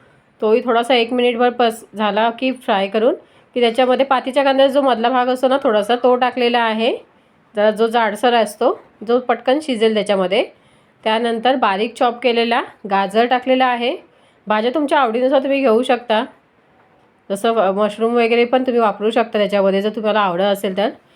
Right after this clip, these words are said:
मी इथे मशरूम वगैरे काहीच वापरले नाही, ज्या घरात अव्हेलेबल होत्या भाज्या त्याच टाकलेल्या आहेत. आता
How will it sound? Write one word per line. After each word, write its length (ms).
मी 80
इथे 120
मशरूम 340
वगैरे 220
काहीच 320
वापरले 380
नाही, 180
ज्या 160
घरात 340
अव्हेलेबल 420
होत्या 200
भाज्या 260
त्याच 320
टाकलेल्या 420
आहेत. 240
आता 120